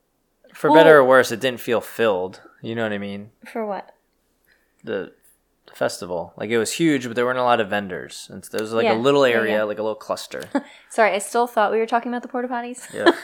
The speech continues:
Speaker 2: Well, okay, we came from ten minutes away, so it's not a big deal. But when we're driving over
Speaker 1: Yeah.
Speaker 2: an hour,
Speaker 1: Right.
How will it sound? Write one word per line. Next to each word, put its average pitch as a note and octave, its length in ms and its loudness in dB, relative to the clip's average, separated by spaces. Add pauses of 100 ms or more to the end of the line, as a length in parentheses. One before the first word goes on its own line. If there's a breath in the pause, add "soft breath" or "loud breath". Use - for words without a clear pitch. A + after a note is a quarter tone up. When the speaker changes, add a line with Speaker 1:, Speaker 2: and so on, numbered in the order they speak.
(2000 loud breath)
Speaker 2:
Well, F#4 320 4
okay, D4+ 240 10
we D#4 160 0
came F4 280 -2
from D#4+ 400 0
ten B3+ 240 2
minutes A#3+ 240 0
away, G3+ 260 4
so G3 120 -8
it's F#3 100 -8
not A3 120 4
a A3+ 60 2
big A3 160 0
deal. G#3+ 220 4
But F#3+ 160 0
when A3+ 180 -2
we're C4+ 140 2
driving A#3 540 -2
over A#3+ 100 0
Speaker 1:
Yeah. A#3 160 4
Speaker 2:
an A3 80 -4
hour, A3+ 500 0
Speaker 1:
Right. G2+ 300 -2